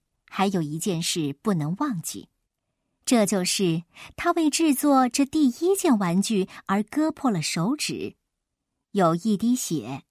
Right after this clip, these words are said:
留在了陀螺的顶端上，所以每当他旋转起来，总会有一颗红红的圆点儿跟着旋转，像一轮刚刚升起的太阳。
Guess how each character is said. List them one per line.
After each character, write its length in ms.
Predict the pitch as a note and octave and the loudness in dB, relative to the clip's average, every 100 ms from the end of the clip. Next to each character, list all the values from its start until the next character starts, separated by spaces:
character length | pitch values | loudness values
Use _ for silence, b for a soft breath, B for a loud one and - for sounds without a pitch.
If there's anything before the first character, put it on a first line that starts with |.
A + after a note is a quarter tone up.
| _ _ | _ _
留 280 | F#3 F#3+ B3+ | 0 0 -2
在 180 | - A#3+ | -2 -4
了 100 | E3+ | -4
陀 280 | - G#3 | -6 -4
螺 160 | C4+ A3 | -2 -4
的 100 | C4+ | -4
顶 300 | - D#3+ - | -4 -6 -6
端 240 | F#3+ B3 D4 | -4 -4 -4
上， 260 | - G#3 - _ _ _ _ _ _ _ _ | -6 -8 -12 _ _ _ _ _ _ _ _
所 260 | - G#3+ G#3 | 0 2 4
以 300 | G#3+ F3 G3 B B | 2 0 -2 B B
每 240 | A3 F#3 | 4 4
当 180 | G#3+ A3 | 2 2
他 140 | A#3+ | 0
旋 260 | - F3 G3+ | 0 0 0
转 220 | A#3 F3 | 0 -2
起 180 | - E3 | -2 -4
来， 300 | C#3+ C#3 F#3 B B | -2 -4 -6 B B
总 300 | - C#4 B3 | 2 4 4
会 180 | B3+ E4 | 2 2
有 180 | A#3+ G3 | 2 0
一 200 | A#3 C4 | 0 -2
颗 180 | - D#4 | -2 -4
红 340 | - A#3+ F4 | 2 2 2
红 240 | - G#3+ | 0 2
的 120 | C4 A#3 | 2 2
圆 320 | F#3+ A#3 E4 | 0 0 -2
点 160 | F#3+ | -4
儿 200 | D#2 F#2 - - | -6 -10 -10 -4
跟 180 | E4 | -2
着 100 | D#4+ | -2
旋 320 | G3+ - D3 E3 | -4 -4 -4 -2
转， 260 | E4 C4+ - _ _ _ _ B B B | -2 -4 -6 _ _ _ _ B B B
像 260 | - E4+ D4 | 0 4 6
一 120 | C4 | 6
轮 300 | A3+ A#3+ C#4+ B B | 4 4 2 B B
刚 220 | E4 E4 | 0 2
刚 200 | E4 E4+ | 0 0
升 260 | - F4+ F4+ | 0 -2 -2
起 160 | - | -4
的 100 | F#3+ | -4
太 300 | G3 - F#4 | -4 -6 -4
阳。 380 | D#4+ E3 C3 - | -2 -2 -6 -8